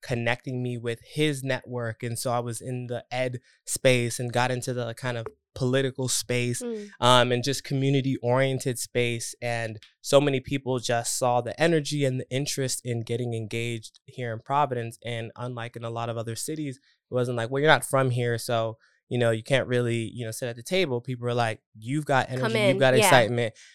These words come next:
Speaker 1: you wanna be here." Um, and that with the food and with the,
Speaker 2: Mm.
Speaker 1: you know, just the, the quirkiness,
Speaker 2: Yeah.
Speaker 1: um, and the art-, artisticness, just the, the look of the feel of this city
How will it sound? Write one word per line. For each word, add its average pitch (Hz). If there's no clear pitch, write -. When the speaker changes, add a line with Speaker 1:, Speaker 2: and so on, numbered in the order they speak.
Speaker 1:
you 135
wanna 143
be 131
here." 123
Um, 117
and 117
that 151
with 127
the -
food 190
and 127
with 127
the, 123
Speaker 2:
Mm. 226
Speaker 1:
you 160
know, 135
just 151
the, 131
the 127
quirkiness, 147
Speaker 2:
Yeah. 131
Speaker 1:
um, 127
and 127
the 123
art-, 143
artisticness, 143
just 131
the, 131
the 131
look 143
of 123
the 127
feel 170
of 131
this 123
city 123